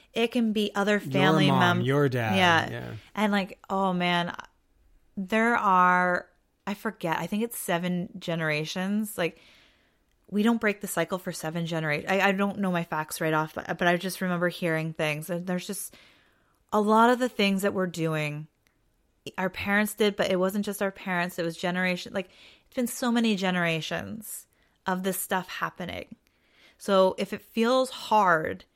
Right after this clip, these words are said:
Speaker 1: to change your thought from, like, "I, you know, should be taking care of me," or even if you're using the word should,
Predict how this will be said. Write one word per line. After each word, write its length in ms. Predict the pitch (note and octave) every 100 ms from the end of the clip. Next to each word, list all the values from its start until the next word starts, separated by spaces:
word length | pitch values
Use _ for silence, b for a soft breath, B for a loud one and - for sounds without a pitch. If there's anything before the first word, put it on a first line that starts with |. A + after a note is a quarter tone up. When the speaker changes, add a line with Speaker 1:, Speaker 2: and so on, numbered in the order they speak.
| _
Speaker 1:
to 120 | -
change 520 | G3 - G3 F#3+ F#3 F#3
your 100 | F3
thought 340 | - F3+ -
from, 180 | - F3
like, 220 | E3+ E3 b b b F#3+
"I, 520 | F3+ F3+ F3 F3 - - _ _ -
you 120 | F3+
know, 320 | E3+ D#3+ D#3+
should 280 | F3 F#3+ -
be 120 | - A#3+
taking 280 | C4+ C4
care 200 | B3+ C4
of 60 | B3+
me," 240 | C4+ B3 F3
or 100 | E3
even 260 | G#3 A#3 G#3+
if 160 | G3+
you're 220 | A3 G#3 G#3+
using 300 | G#3+ G3+ F#3+
the 60 |
word 220 | F#3 F3+
should, 360 | - G#3 E3